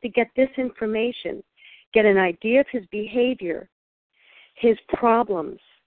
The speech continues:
his background, the seriousness of his condition, and his religious leaning. You know, at one time in my life, I was in sales, and I remember learning a very important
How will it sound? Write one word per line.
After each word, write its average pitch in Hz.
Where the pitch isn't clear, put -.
his 233
background, 185
the 226
seriousness 247
of 196
his 247
condition, 214
and 208
his 220
religious 214
leaning. 202
You 254
know, 269
at 247
one 311
time 339
in 269
my 233
life, 254
I 220
was 202
in 196
sales, 202
and 202
I 226
remember 262
learning 240
a 185
very 226
important 202